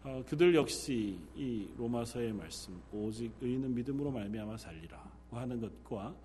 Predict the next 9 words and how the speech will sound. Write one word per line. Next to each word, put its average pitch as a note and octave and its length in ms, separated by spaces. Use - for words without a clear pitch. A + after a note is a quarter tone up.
이 D#3 60
말씀 D3+ 340
가운데, C#3+ 680
네, B2+ 300
있는 C#3 420
이 E3+ 240
로마서의 D3+ 920
그 B2 160
비밀을 B2+ 680